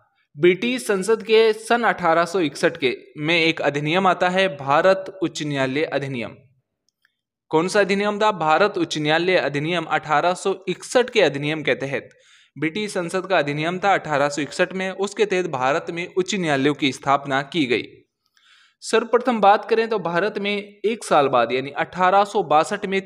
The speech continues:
तीन उच्च न्यायालय बनाए गए। कौन कौन से? कलकत्ता, बॉम्बे और मद्रास। ये तीन उच्च न्यायालय थे जो सर्वप्रथम भारत में बनाए गए थे अठारह सौ इकसठ के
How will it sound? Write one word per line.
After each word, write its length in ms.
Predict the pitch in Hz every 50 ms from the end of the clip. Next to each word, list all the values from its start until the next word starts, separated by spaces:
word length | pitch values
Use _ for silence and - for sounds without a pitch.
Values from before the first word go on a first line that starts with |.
| 190 _ -
तीन 240 | - 240 254 262 240
उच्च 240 | 196 151 - - 156
न्यायालय 340 | 147 143 139 135 135 135
बनाए 300 | 131 127 123 120 123 117
गए। 160 | 110 107 104 - - - - _ _ -
कौन 140 | - 170 185
कौन 200 | 185 196 196 196
से? 160 | 196 226 220 254 285 - _ _ _ _ _ _ -
कलकत्ता, 800 | - 139 131 151 156 156 - - 180 175 180 180 185 - - _ - 135
बॉम्बे 420 | 131 139 135 135 143 143 165 175 180 170 -
और 120 | 165 151
मद्रास। 640 | 143 123 117 104 - 113 104 - - - - - - _ _ _ _ _ _ -
ये 80 | 160 160 160 165 170
तीन 220 | 202 220 240 240
उच्च 200 | 202 - - 165
न्यायालय 380 | 165 156 151 147 151 165 185 185
थे 240 | 190 190 185 185 180
जो 200 | 160 156 170 175 170
सर्वप्रथम 680 | - - - 190 208 202 202 196 185 196 185 180 175 151
भारत 280 | 139 135 139 151 147 151
में 200 | 151 147 147 143
बनाए 320 | 131 127 135 147 170 185
गए 180 | 180 180 180 180
थे 160 | 170 202 208 202
अठारह 440 | 175 151 151 160 147 135 135 143 147
सौ 200 | - - 180 170 -
इकसठ 340 | 165 160 - - - 185 180
के 180 | - 180 165